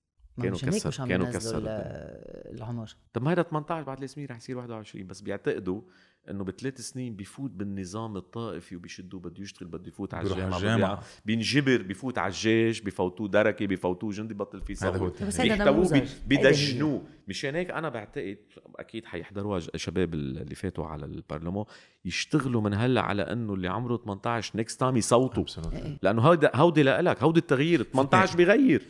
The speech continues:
Speaker 3: في اثنين بعتقد. هلا نحن لأنه صار عنا، we have a say بالسلطة التشريعية، let's say. في بعتقد قانونين. أول شيء خفض سن الاقتراع، ما هيك؟ وتاني شيء، آه، استقلالية القضاء.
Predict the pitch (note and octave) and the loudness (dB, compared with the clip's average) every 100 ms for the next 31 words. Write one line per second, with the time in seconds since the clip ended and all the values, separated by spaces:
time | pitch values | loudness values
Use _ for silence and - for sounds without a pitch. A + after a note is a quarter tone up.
0 | - A2 B2 B2+ F2+ E2 F2+ F2 F#2+ F2+ | -6 -4 0 0 0 -2 -4 -2 -2 -2
1 | G#2 F2 D#2+ F2+ F2 - E2 F2 F2+ F2 | -4 -4 -4 -4 -4 -4 -4 -4 -4 -4
2 | E2 - - - G2 F2 - - F#2 E2 | -6 -10 -14 -6 -4 -4 -2 0 0 -2
3 | - F2+ E2 - - E2+ E2+ D#2+ D2+ D#2 | -6 -6 -8 -10 -6 -6 -4 -6 -10 -14
4 | - - - _ - _ _ _ _ - | -14 -14 -16 _ -20 _ _ _ _ -6
5 | A2 G#2+ G#2+ - - F#2+ G#2+ F#2 F#2 F2 | -2 0 -2 -8 -12 -6 -2 -2 -2 -2
6 | D2+ E2 _ F#2+ F#2 - F2 - F2+ E2+ | -4 -10 _ -4 -4 -4 -8 -8 -8 -10
7 | - - - - F2 D#2+ - E2+ E2 A2 | -14 -20 -14 -10 -8 -8 -10 -6 -6 -6
8 | A#2 _ _ _ - F2 F#2 - _ - | -12 _ _ _ -16 -10 -8 -10 _ -20
9 | - _ - F#2+ - F3 D#3+ - A#2+ G#2+ | -20 _ -8 -2 2 4 4 2 0 -2
10 | D#3 - _ _ _ _ _ - F#2 F2+ | -4 -12 _ _ _ _ _ -2 2 2
11 | F2 F2+ F2+ F#2 - - - _ _ _ | 0 -2 -6 -8 -12 -14 -20 _ _ _
12 | _ - - - - G2+ - - A2+ C3 | _ -18 -14 -12 -6 -4 -4 -6 -6 -8
13 | C3 | -12